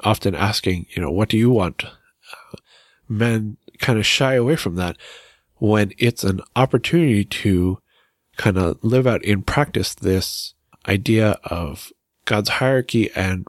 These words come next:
recognizing that we have a role and, and that our wives are there to support us. So what do you do in situations like that? Do you just say, "Well, this is what I want to do and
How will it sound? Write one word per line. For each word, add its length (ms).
recognizing 720
that 160
we 120
have 180
a 80
role 540
and, 400
and 480
that 200
our 120
wives 280
are 100
there 180
to 140
support 440
us. 200
So 140
what 120
do 60
you 80
do 160
in 100
situations 560
like 140
that? 180
Do 100
you 100
just 320
say, 220
"Well, 160
this 180
is 100
what 180
I 120
want 200
to 80
do 240
and 200